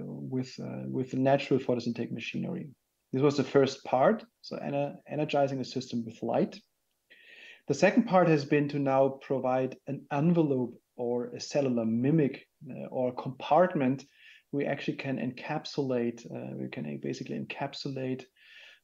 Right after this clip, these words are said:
uh, the enzymes together with the photosynthetic membranes. And for that, we had a fantastic collaboration with, uh, Jean-Christophe Barré in Bordeaux, and Taryn, uh, was, uh, the person who took this project, uh,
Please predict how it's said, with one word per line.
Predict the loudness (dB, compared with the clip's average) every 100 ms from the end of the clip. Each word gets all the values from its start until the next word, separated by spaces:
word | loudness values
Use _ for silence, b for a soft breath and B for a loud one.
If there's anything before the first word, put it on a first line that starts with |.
| -14
uh, | -10 -6 -6 -6 -8 -12 -8
the | -8 -4
enzymes | -2 0 0 -2 -6 -10
together | 0 4 4
with | 2
the | -4
photosynthetic | -8 -8 -8 -8 -8
membranes. | -6 -4 -4 -6 -6
And | -4
for | -2 4
that, | 4 4
we |
had | 2
a |
fantastic | 0 -6 -2 0 0 4
collaboration | 4 4 2 0 -2 -4
with, | -2 -4
uh, | -6 -6
Jean-Christophe | -2 -4 -2 -6 -4 -6 _ _ _ _ -10 -4 6
Barré | 6 6 4
in | 4
Bordeaux, | 2 4 6 6 2
and | -6
Taryn, | -4 2 4 4 2 -2
uh, |
was, | -4 -6 -8 -8
uh, | -6
the | -6
person | -4 -4 -4 -6
who |
took | -6 -4
this | -4 -4
project, | -6 -4 -4 -4 -6 -14
uh, | -10 -12